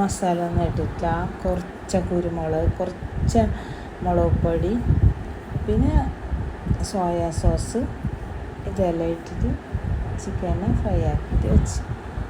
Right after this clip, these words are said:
പിന്നെ കൊ-, ആ, വലിയൊരു സവാള എടുത്ത്,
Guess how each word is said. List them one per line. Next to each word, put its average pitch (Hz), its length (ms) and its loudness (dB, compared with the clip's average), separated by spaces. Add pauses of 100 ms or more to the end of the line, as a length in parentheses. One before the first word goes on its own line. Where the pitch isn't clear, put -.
(180)
പിന്നെ 240 320 4 (240)
കൊ-, 208 240 2
ആ, - 20 0 (1600)
വലിയൊരു 180 540 4 (100)
സവാള 175 360 2 (140)
എടുത്ത്, 165 300 -4